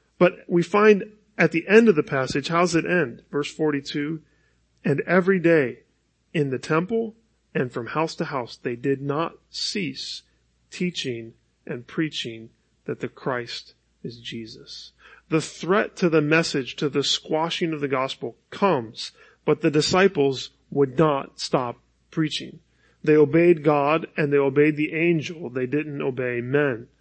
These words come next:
And they did so not only because they knew that their message was true, and not only because they were witnesses to it, but because it was a message of life. That's what the angel calls it in verse twenty, to preach this, these wor-, the words of this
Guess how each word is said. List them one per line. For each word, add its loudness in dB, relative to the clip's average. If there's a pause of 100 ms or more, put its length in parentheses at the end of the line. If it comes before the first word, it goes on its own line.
(340)
And 2
they 6
did 8
so 4
not 2
only 4
because 4
they 4
knew 8
that 0
their 4
message 0
was -8
true, -2 (300)
and 2
not 6
only 10
because 4
they 4
were 4
witnesses -2
to -4
it, -4
but -6
because 0
it -8
was -2
a 2 (180)
message -6 (560)
of -4
life. 0 (380)
That's -6
what 0
the 2
angel 8
calls 2
it 2
in 0
verse -2
twenty, -4 (360)
to -2
preach -2
this, 0
these -4
wor-, 4
the 2
words 6
of -10
this -2